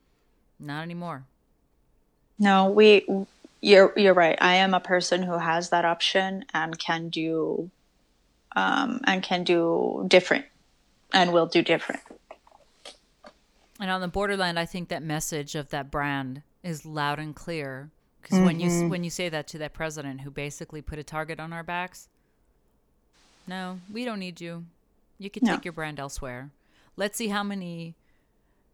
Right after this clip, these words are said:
Speaker 1: you know, people on the Upper West Side of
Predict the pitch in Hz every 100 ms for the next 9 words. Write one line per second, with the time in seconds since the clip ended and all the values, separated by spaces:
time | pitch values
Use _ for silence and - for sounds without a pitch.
0 | _ 196 165 143 - 190 175 165 156 151
1 | 143 139 139 - 175 175 156 160 165 -
2 | 160 156 147 143 143 147 160